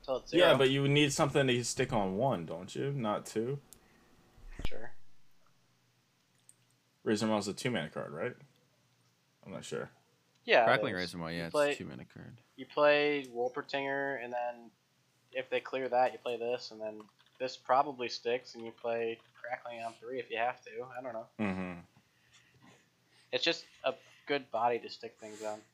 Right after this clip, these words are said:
Speaker 1: I don't think that's an issue.
Speaker 2: Yeah, I mean, it's a decent body, maybe. Maybe
Speaker 3: Don't you wanna just
Speaker 2: Hunter
Speaker 3: play
Speaker 2: wants it,
Speaker 3: Dancing
Speaker 2: might be
Speaker 3: Cobra, though?
Speaker 2: interested.
Speaker 1: Also valid. But that one has one less attack to start with.
Speaker 3: I don't,
Speaker 1: And one more
Speaker 3: there's,
Speaker 1: health.
Speaker 3: like, Phase
Speaker 1: I don't
Speaker 3: Stalker. He's only one less health.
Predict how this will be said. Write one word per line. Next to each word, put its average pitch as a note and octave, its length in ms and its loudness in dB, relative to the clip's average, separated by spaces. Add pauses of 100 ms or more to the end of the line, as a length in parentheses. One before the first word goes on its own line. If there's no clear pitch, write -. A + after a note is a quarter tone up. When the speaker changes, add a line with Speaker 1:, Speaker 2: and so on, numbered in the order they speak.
(120)
Speaker 1:
I A#2+ 60 -14
don't A#2+ 120 -12 (360)
think A2+ 140 -14
that's A2 200 -16
an A#2 80 -18
issue. A2+ 300 -14
Speaker 2:
Yeah, E3 140 6
I - 20 4
mean, D3 220 4
it's C#3+ 140 0
a D#3+ 60 6
decent A2 360 2
body, F#2+ 220 4
maybe. F#2+ 540 -2 (100)
Maybe G#2 140 -6
Speaker 3:
Don't E3+ 240 0
you G#3 80 -2
wanna G3 240 0
just F#3 180 -2
Speaker 2:
Hunter F3+ 80 -6
Speaker 3:
play F#3 200 8
Speaker 2:
wants - 180 0
it, - 20 6
Speaker 3:
Dancing D3 340 2
Speaker 2:
might - 40 -6
be - 40 -12
Speaker 3:
Cobra, E3 320 2
though? F3 120 -2
Speaker 2:
interested. F3+ 260 -4 (1500)
Speaker 1:
Also C3 360 6
valid. G#2+ 280 -4 (640)
But C3 60 2
that C#3 180 6
one D3 100 2
has C3+ 220 2
one B2 120 0
less A2+ 260 -2
attack A2 260 -8 (260)
to B2 80 -16
start A2+ 300 -12
with. A2 100 -10 (280)
Speaker 3:
I D3+ 140 -6
don't, D#3 260 -4
Speaker 1:
And A#2 80 -10
one D3+ 160 0
more A2 120 2
Speaker 3:
there's, G#2+ 60 0
Speaker 1:
health. A2+ 220 4
Speaker 3:
like, B2+ 140 0
Phase B2 320 2
Speaker 1:
I - 20 -4
don't A#2 60 -2
Speaker 3:
Stalker. F3 520 6 (640)
He's A2 100 -6
only C3+ 120 0
one C3+ 180 2
less C3+ 180 2
health. C3+ 460 0